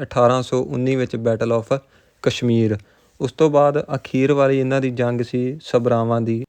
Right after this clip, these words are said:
ਜੋ ਕਿ ਡੋਗਰਿਆਂ ਦੀ ਗੱਦਾਰੀ ਕਰਕੇ ਇਸ ਜੰਗ ਨੂੰ ਹਾਰ ਚੁੱਕੇ ਸੀ ਤੇ ਮਹਾਰਾਣੀ ਜਿੰਦ ਕੌਰ ਨੇ ਇਹਨਾਂ ਨੂੰ ਇਸ ਜੰਗ ਲਈ ਵਾਸਤਾ ਪਾਇਆ ਸੀ, ਕਿਉਂਕਿ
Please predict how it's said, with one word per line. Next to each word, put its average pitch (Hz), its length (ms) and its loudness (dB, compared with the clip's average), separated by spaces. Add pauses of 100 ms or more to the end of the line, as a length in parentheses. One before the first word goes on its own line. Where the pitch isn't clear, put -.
(120)
ਜੋ 123 260 -2
ਕਿ 131 180 -6
ਡੋਗਰਿਆਂ 120 500 0
ਦੀ 117 140 -4
ਗੱਦਾਰੀ 113 460 0
ਕਰਕੇ 113 440 -4 (120)
ਇਸ 123 240 -6
ਜੰਗ 110 280 -2
ਨੂੰ 117 280 -6 (120)
ਹਾਰ 110 180 2
ਚੁੱਕੇ 107 320 -4
ਸੀ 101 300 -6 (520)
ਤੇ 135 160 0
ਮਹਾਰਾਣੀ 139 600 -4
ਜਿੰਦ 123 260 -4
ਕੌਰ 117 300 -2
ਨੇ 120 260 -6
ਇਹਨਾਂ 127 280 -8
ਨੂੰ 123 160 -8
ਇਸ 117 140 -10
ਜੰਗ 113 320 -4
ਲਈ 113 200 -2
ਵਾਸਤਾ 110 440 -2
ਪਾਇਆ 107 260 -2
ਸੀ, 104 260 -8 (120)
ਕਿਉਂਕਿ 135 420 -6